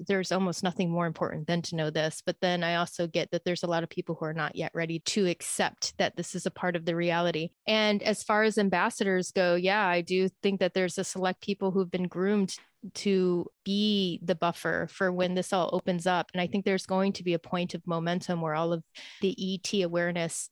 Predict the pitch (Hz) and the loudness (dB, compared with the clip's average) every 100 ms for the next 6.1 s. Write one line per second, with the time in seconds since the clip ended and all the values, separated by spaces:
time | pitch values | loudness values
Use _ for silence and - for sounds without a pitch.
0 | _ - 170 185 175 180 - 180 - 185 | _ -16 -4 2 2 2 0 -2 0 -2
1 | 170 170 190 185 190 165 165 170 - 185 | -2 -2 -4 -4 -4 -2 -2 -2 -4 -6
2 | 175 - 175 175 170 175 226 208 170 170 | -6 -2 0 2 2 4 4 2 2 2
3 | 180 - 175 165 160 165 175 170 175 180 | 2 0 0 0 0 -2 -2 0 0 2
4 | 180 - 202 196 196 190 185 - - 180 | 0 2 2 2 2 0 -2 -2 -2 0
5 | 185 170 165 175 170 185 - 185 180 - | 2 4 2 2 0 -2 0 -2 -2 -6
6 | - | -16